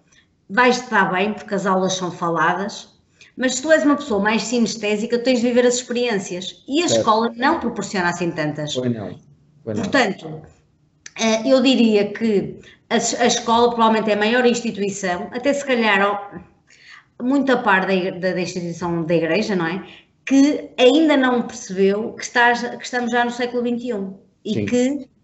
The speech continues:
Speaker 1: os miúdos não são maus alunos nem são necessariamente insubordinados e, e é claro que são mais mexidos, mas é, são, é muito, eu acho que eles estão com muito mais preparação do que nós alguma vez estivemos.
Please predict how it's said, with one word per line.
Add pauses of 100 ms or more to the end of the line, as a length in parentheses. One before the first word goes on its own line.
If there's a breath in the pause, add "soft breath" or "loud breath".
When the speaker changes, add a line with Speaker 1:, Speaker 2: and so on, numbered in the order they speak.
(280)
Speaker 1:
os
miúdos (160 loud breath)
não
são
maus
alunos
nem
são
necessariamente (360 loud breath)
insubordinados
e,
e
é
claro
que
são
mais
mexidos, (680 soft breath)
mas
é,
são,
é
muito, (320)
eu
acho
que
eles
estão
com
muito
mais
preparação
do
que
nós
alguma
vez
estivemos.